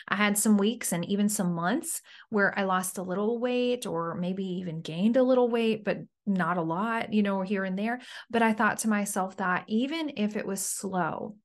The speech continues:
or I was stalled, or I had made some mistakes and regained a little bit of weight,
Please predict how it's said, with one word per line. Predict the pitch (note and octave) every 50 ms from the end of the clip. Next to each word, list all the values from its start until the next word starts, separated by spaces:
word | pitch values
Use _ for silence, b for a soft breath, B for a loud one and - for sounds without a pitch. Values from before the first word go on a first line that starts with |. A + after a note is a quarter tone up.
| _ -
or | - G3+ G3 -
I | F#3+ G3
was | F#3+ F#3+ -
stalled, | - - - - A3 G#3 F#3 E3+ D#3 D3+ D#3+ - - B B B B B B
or | - F#3+ F#3+
I | F3+ F#3
had | F#3 G3 F#3+ G3
made | G3 G3+ A3 A3 A3
some | A#3 A3+
mistakes | A3+ G#3+ A3 - - F#3+ F3+ F3+ F3+ - -
and | F#3+ F#3 F#3+
regained | F#3+ F#3+ - F#3+ G3 G3+ G#3 G#3+
a | G#3
little | G3 G3 F#3 F3+ F3+
bit | F3+ F#3 F3+
of | F3 F3+ -
weight, | A#3 A#3+ A#3 G3 - -